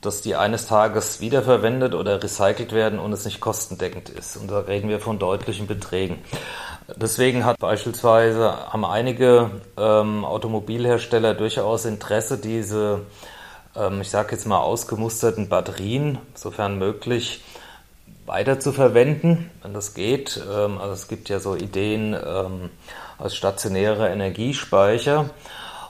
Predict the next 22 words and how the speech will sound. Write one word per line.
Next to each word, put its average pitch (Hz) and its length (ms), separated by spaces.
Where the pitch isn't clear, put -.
Und 110 420
dieses 117 320
Thema 120 640
hat 117 180
auch 110 420
generell 120 520
in 117 100
Europa 113 440
in 117 40
den 110 160
letzten 113 340
Jahren, 110 520
ja, 98 360
großen 113 460
Diskussionsrahmen 107 1080
eingenommen. 113 680
Man 101 140
muss 131 220
allerdings 110 520
sagen, 117 540
ähm, 117 540
da 92 160